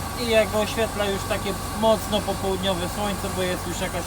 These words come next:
osiemnasta trzydzieści. No naprawdę, lubię sobie takie widoki pooglądać.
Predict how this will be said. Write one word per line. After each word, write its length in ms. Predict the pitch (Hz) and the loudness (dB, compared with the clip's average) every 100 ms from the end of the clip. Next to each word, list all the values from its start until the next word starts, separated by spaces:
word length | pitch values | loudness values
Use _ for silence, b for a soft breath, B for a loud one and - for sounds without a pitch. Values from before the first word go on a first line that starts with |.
| 180 | -4
osiemnasta 540 | - - 190 185 180 160 | -4 -2 0 -2 -2 -4
trzydzieści. 840 | - - 196 208 202 - 226 220 233 - - - - - - - - - - | -4 -4 -2 0 -2 -4 -2 -2 -2 -4 -6 -6 -6 -6 -6 -6 -6 -6 -4
No 160 | - 330 | 0 2
naprawdę, 420 | 302 208 180 233 302 | 6 4 4 0 4
lubię 280 | 302 247 220 | 4 4 0
sobie 200 | 240 226 | 0 2
takie 280 | 226 240 | 0 -2
widoki 380 | 214 214 220 220 | -2 0 0 -2
pooglądać. 720 | 190 220 202 214 214 208 208 | 0 2 2 2 2 2 2